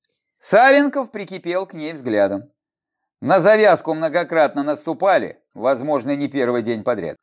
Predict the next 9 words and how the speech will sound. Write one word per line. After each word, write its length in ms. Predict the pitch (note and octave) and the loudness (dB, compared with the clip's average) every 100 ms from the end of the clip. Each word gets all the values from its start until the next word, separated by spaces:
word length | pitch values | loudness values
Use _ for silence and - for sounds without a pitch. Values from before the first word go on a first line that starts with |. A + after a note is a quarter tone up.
| _ _ _ _ | _ _ _ _
Из 240 | G3+ G3+ | -2 0
почерневшего 840 | - A3 A#3 A3 A#3+ G3 - E3+ E3 | 0 2 2 2 2 0 0 -2 2
конца 500 | E3 E3 - B3+ C#4+ | 2 0 0 -2 0
торчали 540 | B3 G#3+ F3+ F3+ F3 | -2 -2 -2 -2 -2
нитки. 520 | C#3+ A#2+ G2+ A#2 G#2 _ _ _ _ - | -6 -10 -12 -18 -18 _ _ _ _ -18
К 20 | |
горлу 680 | G2 A#2+ F#3+ G#3 F#3 A#2+ G#2+ | -4 2 6 6 6 2 -4
подступил 760 | B2+ A#2 - C3+ - D#3+ D3 | -8 -10 -12 -12 -8 -8 -6
ком. 640 | A2+ - A2 G#2+ F#2 C#2+ | -10 -6 0 2 0 -6